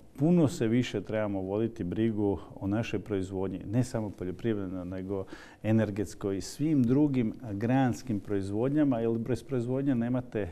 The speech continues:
multiplikatora. Jer nešto što proizvedete ovdje,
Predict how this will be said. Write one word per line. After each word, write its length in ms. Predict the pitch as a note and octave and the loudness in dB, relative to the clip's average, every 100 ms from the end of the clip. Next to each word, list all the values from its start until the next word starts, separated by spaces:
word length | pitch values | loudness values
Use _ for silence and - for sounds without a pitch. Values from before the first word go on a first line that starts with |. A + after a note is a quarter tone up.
| - | -6
multiplikatora. 840 | A2+ G2 F#2+ G#2 G2+ G#2 F#2+ F2+ F#2 | -8 -6 -6 -4 0 0 0 -4 0
Jer 120 | A2+ | 4
nešto 260 | D3+ - | 4 2
što 140 | - A2 | -2 0
proizvedete 680 | A#2+ A2 B2+ C3 A#2 - A2 | 0 2 0 0 -4 0 2
ovdje, 360 | B2 C#3+ D3+ | 4 4 2